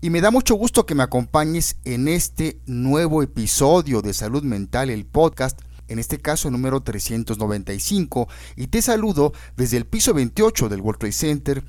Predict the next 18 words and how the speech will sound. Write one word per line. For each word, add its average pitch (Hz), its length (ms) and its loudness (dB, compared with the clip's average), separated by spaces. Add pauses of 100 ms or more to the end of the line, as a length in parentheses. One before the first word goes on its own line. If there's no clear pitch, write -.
en 107 180 -4
el 98 120 -6
centro 165 600 -2 (340)
de 135 220 -2
la 151 100 0
noticia 131 680 -4 (100)
de 107 140 -6
Psicología 92 580 -6
al 120 100 -6
Día, 123 320 -4 (280)
desde 123 580 -2 (240)
mi 107 160 -8
bella 110 480 -4 (320)
y 117 140 -10
querida 101 640 -6 (140)
Ciudad 120 540 -4 (380)
de 135 160 -4
México. 170 480 -2